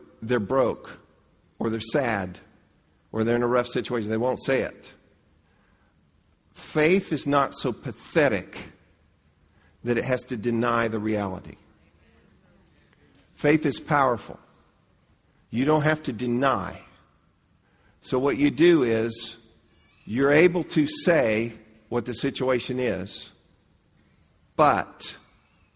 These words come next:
then you say what God said. Okay? So we're gonna do this real quick,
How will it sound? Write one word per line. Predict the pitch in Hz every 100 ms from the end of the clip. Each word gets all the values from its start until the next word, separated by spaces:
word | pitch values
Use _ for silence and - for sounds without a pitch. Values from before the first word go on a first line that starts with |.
| _ _ _ _
then | 117 120
you | 117
say | 127
what | 113 110
God | 113 101
said. | - - _ _ _ _ _ _ _ _ -
Okay? | 95 120 139 - - - -
So | - 113
we're | 127
gonna | 143 143
do | 147 143
this | 143 139
real | 139
quick, | 139 131 117